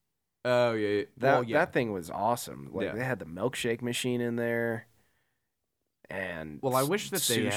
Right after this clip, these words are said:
Speaker 2: sushi that wasn't the best.
Speaker 1: I wish that
Speaker 2: That would
Speaker 1: they,
Speaker 2: make you
Speaker 1: they
Speaker 2: sick.
Speaker 1: included the swi-, like, the monetary value of the swipes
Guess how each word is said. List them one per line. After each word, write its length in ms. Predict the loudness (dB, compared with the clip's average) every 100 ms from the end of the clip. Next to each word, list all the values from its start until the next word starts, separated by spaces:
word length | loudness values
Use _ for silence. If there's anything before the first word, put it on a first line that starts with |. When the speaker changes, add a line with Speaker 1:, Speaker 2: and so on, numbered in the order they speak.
| 0
Speaker 2:
sushi 320 | 0 -2 -6 -4
that 180 | -2 0
wasn't 420 | 0 0 -6 -8 -18 -12
the 100 | -8
best. 520 | -4 -4 -4 -8 -12 -18 _ _ -4
Speaker 1:
I 80 | -2
wish 260 | -2 -4
that 80 | 0
Speaker 2:
That 100 | 0
would 120 | 2
Speaker 1:
they, 40 | 0
Speaker 2:
make 200 | -4 -6
you 60 |
Speaker 1:
they 60 | -4
Speaker 2:
sick. 160 | 0 0
Speaker 1:
included 640 | -2 0 2 0 -2 -4
the 300 | -4 -2 -4
swi-, 440 | -8 -12 -6 -4 -4
like, 220 | -6 -6
the 140 | -8
monetary 460 | -4 -4 -4 -6 -6
value 400 | -4 -4 -2 -2
of 120 | -4
the 100 | -10
swipes 600 | -10 -8 -8 -8 -12 -18